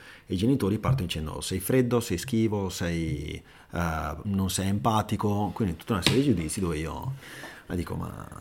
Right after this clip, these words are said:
c'era il ragazzino", il ragazzino dico: "Ma scusa, tu a loro hai raccontato che un mese fa io ti ho portato in spogliatoio e ti ho detto:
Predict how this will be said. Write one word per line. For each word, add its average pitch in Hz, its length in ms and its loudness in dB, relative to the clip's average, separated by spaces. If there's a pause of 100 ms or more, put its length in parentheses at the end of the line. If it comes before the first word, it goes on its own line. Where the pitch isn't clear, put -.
(120)
c'era 92 220 0
il 80 60 -2
ragazzino", 104 380 2
il 101 40 2
ragazzino 85 320 0
dico: 85 220 -2
"Ma 80 280 -4
scusa, 87 320 -4
tu 85 280 -2
a 78 80 -4
loro 78 300 -4
hai 78 80 -4
raccontato 87 760 0
che 90 100 -4
un 87 100 0
mese 82 200 -2
fa 90 440 -2
io 92 240 0
ti 87 100 -4
ho - 20 -4
portato 87 320 -4
in 85 60 -2
spogliatoio 85 500 -2
e 82 60 -2
ti - 80 -6
ho 85 40 -2
detto: 85 500 -2